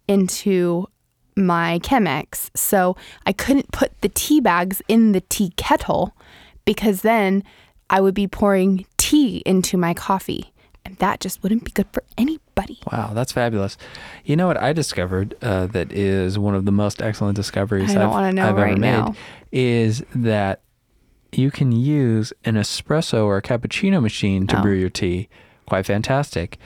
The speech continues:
Speaker 2: Throw a couple of tea bags in set, instead of where you would place either espresso or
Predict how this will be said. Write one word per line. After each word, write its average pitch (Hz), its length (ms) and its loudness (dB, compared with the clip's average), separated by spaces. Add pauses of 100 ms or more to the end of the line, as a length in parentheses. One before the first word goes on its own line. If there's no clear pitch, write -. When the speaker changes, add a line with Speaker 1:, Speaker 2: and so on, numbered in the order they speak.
(180)
Speaker 2:
Throw 101 180 0
a 101 60 -2
couple 107 200 -2
of 101 80 -2
tea - 200 -2
bags 127 420 0 (180)
in 104 220 0
set, - 560 -2
instead 110 500 0
of 104 300 -2
where 95 160 0
you 95 160 -2
would 98 100 -2
place - 380 -4 (380)
either 107 240 -2
espresso 117 680 -4 (380)
or 104 440 0